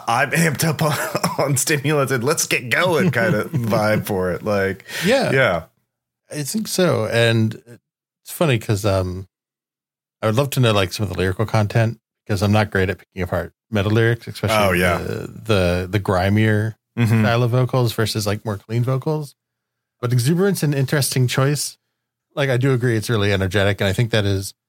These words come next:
Speaker 2: largely the appeal of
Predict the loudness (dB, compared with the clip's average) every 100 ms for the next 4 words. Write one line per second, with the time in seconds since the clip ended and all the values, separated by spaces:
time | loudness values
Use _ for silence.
0 | _ _ _ _ _ _ -2 2 2 2
1 | 0 -2 0 0 -2 -4 _ -6 -2 0
2 | -2 -4 -2 0 0 -4